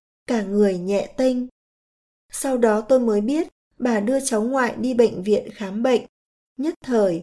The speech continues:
quên mất việc này. Đến lúc nhớ ra, bà lập tức nhờ người nhà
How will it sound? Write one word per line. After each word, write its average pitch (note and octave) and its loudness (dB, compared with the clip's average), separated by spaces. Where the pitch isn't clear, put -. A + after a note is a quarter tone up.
quên B3+ 4
mất D4+ -4
việc A3 2
này. F#3 -6
Đến A3 2
lúc D#4 -2
nhớ G#3+ 2
ra, B3 -2
bà B3 2
lập A3 4
tức E4 -4
nhờ A#3 2
người F#3+ -2
nhà F#3+ -4